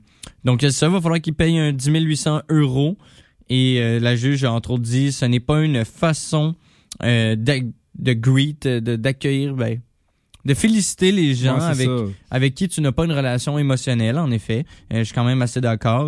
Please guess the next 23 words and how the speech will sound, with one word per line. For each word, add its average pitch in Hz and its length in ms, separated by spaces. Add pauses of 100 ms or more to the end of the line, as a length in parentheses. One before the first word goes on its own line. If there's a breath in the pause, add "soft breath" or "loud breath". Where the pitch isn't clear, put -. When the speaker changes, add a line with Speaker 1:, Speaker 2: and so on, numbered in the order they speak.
Speaker 1:
Euh, 120 160
Rubiales 135 560
n'a 135 120
pas 127 120
le 131 80
droit 127 240
d'aller, 123 480 (500 loud breath)
euh, 113 420
dans 120 300
un 123 120
entour 123 320
de 127 120
deux 127 200
cents 131 220
mètres, 123 520
euh, 113 260 (800)
euh, 117 120
de 113 200
Madame 117 320
Hermoso 123 440
pour 131 160
une 120 120
année. 117 340